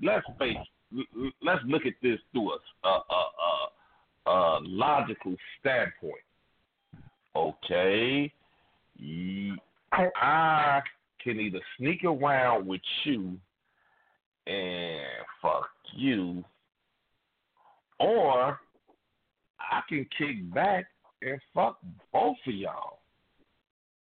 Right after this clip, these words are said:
at the same time. Not to mention with y'all interacting with each other, which that's gonna be even greater. I don't know about y'all, but shit,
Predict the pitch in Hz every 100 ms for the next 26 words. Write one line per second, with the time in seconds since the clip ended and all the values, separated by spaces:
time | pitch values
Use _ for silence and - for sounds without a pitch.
0 | _ _ _ _ _ - 190 214 - 120
1 | - 196 165 220 190 202 - 147 - -
2 | - 110 156 262 - 127 196 294 170 131
3 | 135 - 185 185 - 165 123 107 143 156
4 | 165 127 117 113 104 113 107 113 127 -
5 | _ - 110 - - - 123 107 127 110
6 | 101 95 95 87 85 85 90 98 135 -
7 | _ _ _ _ _ _ _ - - -
8 | - _ _ _ _ _ - - - 202
9 | 143 113 98 90 82 73 - 156 180 135
10 | 98 80 82 - - 95 87 80